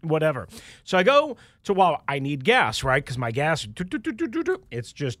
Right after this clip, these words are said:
dripping down, uh, and counting down and all that good stuff. So I said,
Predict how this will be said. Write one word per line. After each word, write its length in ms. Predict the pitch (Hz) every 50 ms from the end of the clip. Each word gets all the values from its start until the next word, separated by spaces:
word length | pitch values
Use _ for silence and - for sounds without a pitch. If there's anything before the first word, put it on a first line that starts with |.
| _ _ _ _
dripping 480 | - - 135 151 156 - 165 156 139
down, 340 | 135 139 139 139 135 139 139 - - - - - -
uh, 160 | 151 143 151 -
and 180 | 170 165 156
counting 380 | - - 165 165 156 160 156 143
down 300 | 131 135 131 135 139 139
and 100 | 131 131
all 160 | 135 143 147
that 180 | 143 135 127 113
good 160 | - 131 117
stuff. 280 | - - - 143 139 - - - - _
So 120 | - -
I 60 | 214 185
said, 220 | 156 214 185 -